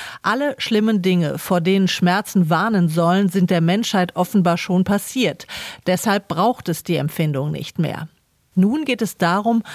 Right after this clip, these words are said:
eine neue Evolutionsstufe zu erreichen, die das Leben wieder halbwegs erträglich macht. Nur wird diese Entwicklung wohl bedeuten, das Menschsein hinter sich zu lassen. Wer schon so weit mutiert ist, dass er Plastik essen kann, dem gehört die Zukunft.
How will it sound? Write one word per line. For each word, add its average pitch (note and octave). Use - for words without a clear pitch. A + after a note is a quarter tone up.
eine F#3
neue G3+
Evolutionsstufe F#3+
zu -
erreichen, D#3
die F3+
das E3+
Leben F#3+
wieder D#3+
halbwegs E3+
erträglich -
macht. -
Nur A#3
wird G#3
diese G#3+
Entwicklung G3+
wohl F#3+
bedeuten, F3
das E3+
Menschsein F3+
hinter G#3
sich C#3
zu -
lassen. -
Wer G3
schon G#3
so A#3
weit G3
mutiert A3+
ist, F#3+
dass F#3
er E3+
Plastik G3+
essen F3
kann, F#3+
dem A#3
gehört F3+
die A#3
Zukunft. -